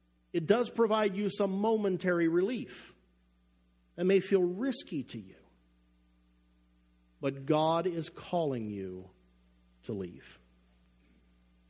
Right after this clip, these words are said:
I've given a number of examples here today, and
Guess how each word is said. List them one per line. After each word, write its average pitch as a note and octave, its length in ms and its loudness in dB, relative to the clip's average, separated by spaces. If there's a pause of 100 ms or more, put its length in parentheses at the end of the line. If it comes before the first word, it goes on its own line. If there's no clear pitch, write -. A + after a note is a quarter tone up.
(440)
I've C3+ 80 -4
given D#3+ 240 6
a D3 60 4
number D3+ 280 4
of B2 100 2
examples C#3+ 540 2
here C#3+ 160 2
today, C3+ 440 4
and A#2 200 -4